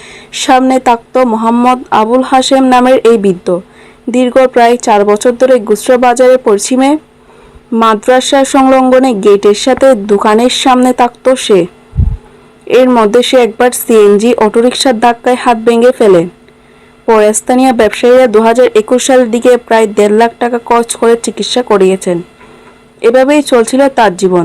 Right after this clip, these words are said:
তার বাড়ি আনোয়ারা হলেও তার খবর নিতে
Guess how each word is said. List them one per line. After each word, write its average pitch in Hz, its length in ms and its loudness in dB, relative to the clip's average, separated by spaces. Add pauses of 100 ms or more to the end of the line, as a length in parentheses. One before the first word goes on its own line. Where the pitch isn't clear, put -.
(160)
তার 214 200 0
বাড়ি 202 320 2
আনোয়ারা 202 440 0
হলেও 240 300 2
তার 220 240 -2
খবর 247 360 -2
নিতে 254 320 0